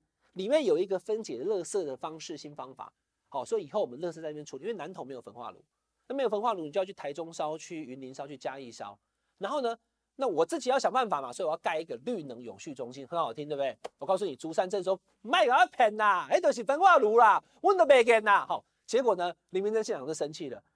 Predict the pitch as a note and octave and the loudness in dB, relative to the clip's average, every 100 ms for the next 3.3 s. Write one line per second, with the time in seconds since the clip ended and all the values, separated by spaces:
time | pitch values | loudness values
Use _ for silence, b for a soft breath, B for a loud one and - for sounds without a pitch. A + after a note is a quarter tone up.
0 | _ - F4+ G4 C4+ F4 D#4 D#4+ E4 E4 | _ -2 4 4 4 4 4 4 0 -2
1 | D#4+ D#4 C4 A3+ D#3+ E4+ D#4+ C4+ D#4 E4 | -2 -2 4 4 4 2 4 4 2 2
2 | C#4+ E3+ F#3 D#3+ - - F4+ F#4+ F#4 D4+ | 0 2 4 2 0 0 4 6 8 8
3 | B3+ A3 | 8 4